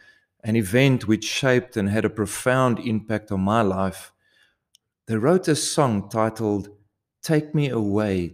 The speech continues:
to Your Secret Place." It had a frequency of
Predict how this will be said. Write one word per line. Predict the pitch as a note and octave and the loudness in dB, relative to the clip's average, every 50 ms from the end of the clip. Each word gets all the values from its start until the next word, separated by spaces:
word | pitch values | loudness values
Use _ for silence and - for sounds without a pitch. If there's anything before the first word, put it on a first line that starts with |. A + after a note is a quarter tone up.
| - | -10
to | - - G2+ | -10 -6 -4
Your | F#2+ G2 G2 F#2 | -2 -2 -2 -2
Secret | - - - A2 G#2 G#2 - - G2 F#2+ - G2 | -4 -6 -4 -4 -6 -6 -6 -8 -10 -10 -8 -6
Place." | G2+ G2+ F#2+ F2 D#2+ - - - - _ _ _ _ _ _ _ _ _ _ _ _ - | -4 -4 -4 -4 -6 -10 -16 -18 -20 _ _ _ _ _ _ _ _ _ _ _ _ -6
It | - D3+ | -2 0
had | D3+ F3+ F#3+ G3+ | 2 4 6 6
a | F#3+ F3 | 6 6
frequency | - - - - G3 G3+ G3 G3 F#3+ F#3 F3 E3+ - - D3+ | 4 2 2 4 4 4 6 4 4 4 4 4 4 4 4
of | C#3+ D3+ - | 4 4 2